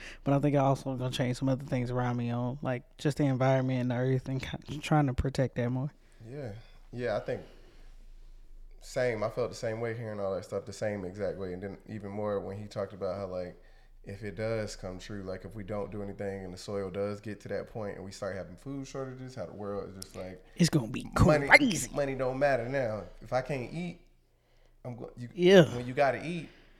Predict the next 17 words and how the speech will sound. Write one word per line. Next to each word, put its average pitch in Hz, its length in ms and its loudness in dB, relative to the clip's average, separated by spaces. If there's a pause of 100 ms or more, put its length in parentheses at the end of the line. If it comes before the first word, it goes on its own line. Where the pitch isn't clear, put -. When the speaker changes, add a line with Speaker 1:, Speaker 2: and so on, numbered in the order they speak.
Speaker 2:
it's - 180 -10
different 147 180 0
Speaker 1:
It's 160 120 4
Speaker 2:
kind 170 100 8
of - 40 6
Speaker 1:
survival 160 240 12
of 151 80 8
the - 40 8
Speaker 2:
world. - 60 0
Speaker 1:
fittest, 175 400 10
baby. 165 220 4
Speaker 2:
Yeah, 135 180 0
it's 123 80 -4
gonna 117 180 -6
look 113 140 -6
like 113 220 -2 (280)
movies. 127 680 -4